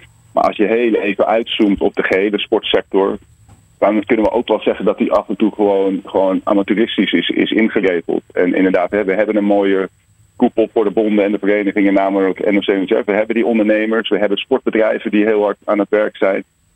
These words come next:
Maar we opereren allemaal een beetje los van elkaar. En, en dat komt nu wel samen in een sectoroverleg, waarin we zes keer per jaar met de partijen die ik net noemde samenkomen en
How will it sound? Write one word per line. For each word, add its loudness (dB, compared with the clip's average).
Maar 0
we 0
opereren 2
allemaal 0
een -2
beetje 0
los 0
van 0
elkaar. -2
En, 0
en 2
dat -4
komt 0
nu 2
wel 2
samen 0
in 2
een 0
sectoroverleg, 0
waarin 0
we 0
zes -2
keer 0
per 0
jaar 0
met -2
de -6
partijen -2
die 2
ik -6
net 0
noemde 2
samenkomen 0
en 0